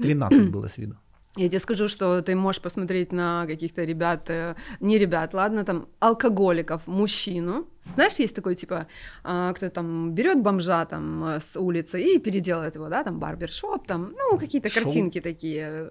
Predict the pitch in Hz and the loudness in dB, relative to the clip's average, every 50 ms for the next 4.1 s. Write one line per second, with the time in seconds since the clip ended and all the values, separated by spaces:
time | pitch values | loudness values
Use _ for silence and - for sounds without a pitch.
0 | - 285 339 370 - - 466 392 339 269 226 226 226 247 254 233 - - 202 185 | -10 -4 -2 0 2 2 4 4 4 2 2 0 0 0 0 0 -2 -4 -4 0
1 | 202 208 202 185 165 151 147 139 113 98 95 104 101 104 104 - 92 101 127 - | 0 2 2 2 2 0 0 0 0 -2 -2 -4 -4 -6 -6 -8 -10 -14 -16 -16
2 | - - - - 196 196 196 190 190 190 190 208 233 302 403 403 349 269 - 185 | -18 -14 -6 -4 -2 0 0 0 0 2 0 2 6 6 6 8 8 6 6 6
3 | 269 262 185 139 - - - - 104 196 - - - 185 180 - 190 151 151 156 | 6 8 6 6 6 6 4 4 4 4 4 4 6 6 8 8 8 10 10 8
4 | 156 | 8